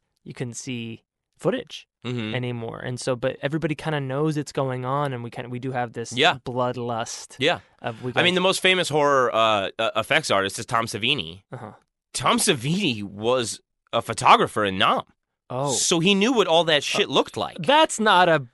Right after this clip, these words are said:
Speaker 1: busted
Speaker 2: Yeah.
Speaker 1: in skull. I'll
Speaker 2: Yeah.
Speaker 1: show you a busted
Speaker 2: You
Speaker 1: in
Speaker 2: wanna see
Speaker 1: skull.
Speaker 2: a lower intestine?
Speaker 1: <laughs> I'll show you a lower intestine.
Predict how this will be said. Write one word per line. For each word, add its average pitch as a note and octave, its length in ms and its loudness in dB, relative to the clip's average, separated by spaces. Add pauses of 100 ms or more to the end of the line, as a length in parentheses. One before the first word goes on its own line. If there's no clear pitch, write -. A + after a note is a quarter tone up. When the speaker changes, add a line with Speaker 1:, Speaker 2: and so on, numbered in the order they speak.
(380)
Speaker 1:
busted F3+ 420 6
Speaker 2:
Yeah. E3 60 6
Speaker 1:
in D#3 160 4
skull. E3+ 540 4
I'll G#3+ 160 8
Speaker 2:
Yeah. D#3 120 8
Speaker 1:
show F#3 140 8
you D3+ 160 6
a D3+ 60 4
busted D3+ 400 4
Speaker 2:
You D3 60 6
Speaker 1:
in - 80 6
Speaker 2:
wanna F3+ 100 6
see - 160 2
Speaker 1:
skull. F3+ 100 10
Speaker 2:
a - 20 4
lower F3 300 8
intestine? C3 680 2
Speaker 1:
<laughs> - 40 -8
I'll G#3 140 6
show F3+ 240 6
you D#3 160 4
a D3 100 2
lower G3+ 320 -2
intestine. - 600 -8